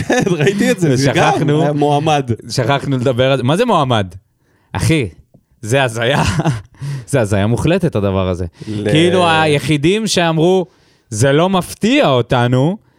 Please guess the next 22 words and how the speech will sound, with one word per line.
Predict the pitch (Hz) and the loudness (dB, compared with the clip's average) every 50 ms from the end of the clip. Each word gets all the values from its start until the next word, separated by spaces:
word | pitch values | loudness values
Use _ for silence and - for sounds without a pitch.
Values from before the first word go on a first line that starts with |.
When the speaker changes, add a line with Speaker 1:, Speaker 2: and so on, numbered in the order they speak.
| _ _ _ | _ _ _
Speaker 2:
זה | 113 104 104 117 123 127 - | -6 -2 0 0 0 0 0
אנשים | 127 127 127 120 - - 156 160 170 170 | -2 -2 -2 -4 -2 -2 -2 -2 -2 -2
שהיו | 147 - 151 135 135 147 156 147 | -2 0 0 0 2 2 0 0
בסמי | 139 131 - - 139 127 131 135 | 0 -2 -2 -4 -6 -6 -4 -4
עופר | 135 139 147 - - - 127 120 120 120 110 | -2 -2 -2 -4 -2 -2 -2 -2 -2 -4 -4
בשש | 107 104 - - 113 - | -4 -4 -4 -4 -6 -4
שתיים. | - 151 156 151 123 98 - _ _ _ _ _ _ _ _ _ - | -4 -4 -4 -4 -6 -8 -12 _ _ _ _ _ _ _ _ _ -6
Speaker 1:
לגמרי. | 113 113 107 98 98 87 80 - - - - - | -4 -4 -4 -4 -6 -8 -8 -10 -12 -12 -6 -2
Speaker 2:
או | 110 113 113 117 117 110 117 | 0 2 2 2 2 0 0
ראו | 123 123 131 143 | 2 2 2 2
את | 143 - | 2 0
המשחק | 156 143 135 123 - - - 143 143 139 - | 0 0 0 0 0 0 0 0 0 0 0
הזה | 143 135 127 123 120 123 127 120 | 0 2 2 2 2 2 0 0
ואמרו, | 110 110 110 110 110 117 123 120 120 120 120 - - _ - _ _ _ | 0 0 0 2 2 2 2 2 2 0 -2 -4 -8 _ -20 _ _ _
"מה | 120 107 110 131 131 139 143 | -6 -2 0 2 2 2 2
Speaker 1:
ויש | 143 139 | 2 0
להם, | - 147 143 | 0 0 0
Speaker 2:
נסגר | 147 - 117 117 151 151 | 0 -2 -2 0 0 2
Speaker 1:
והם | 156 156 151 | 2 2 2
אוהבים | 151 147 160 180 180 - 330 | 0 0 0 -2 -2 0 -2
Speaker 2:
עם | - 117 117 | -2 0 0
אג'ידה?" | 113 | 0